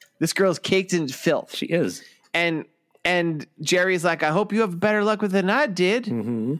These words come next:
Speaker 1: And then she goes, turns on the water, nothing's happening. So worms start coming, but she leaves.
Speaker 2: Yeah.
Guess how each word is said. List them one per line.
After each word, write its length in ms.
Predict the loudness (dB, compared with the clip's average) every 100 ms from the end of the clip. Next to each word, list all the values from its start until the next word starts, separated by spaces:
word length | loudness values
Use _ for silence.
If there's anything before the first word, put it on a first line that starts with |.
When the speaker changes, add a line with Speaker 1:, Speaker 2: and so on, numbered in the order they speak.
| -8 _
Speaker 1:
And 140 | -2 0
then 80 | 0
she 120 | 0
goes, 240 | 0 0 0
turns 280 | 0 0
on 80 | 0
the 80 | 2
water, 200 | 2 2
nothing's 320 | 0 -2 -2
happening. 460 | 0 0 0 -2 -2
So 140 | 0
worms 320 | 0 2 0 0
start 160 | -2
coming, 200 | 0 -2
but 100 | -2
she 160 | -2 -2
leaves. 640 | 0 -2 -2 -6 -10 -12 -12 -6
Speaker 2:
Yeah. 180 | -6